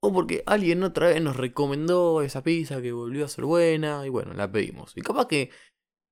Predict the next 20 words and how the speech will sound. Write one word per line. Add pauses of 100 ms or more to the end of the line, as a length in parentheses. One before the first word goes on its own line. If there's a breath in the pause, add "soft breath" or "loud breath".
(120)
en
esa
decisión
nuevamente
volver
a
comprar
esa
pizza
venga
bien
y
sea
la
mejor
pizza
de
toda
la
ciudad.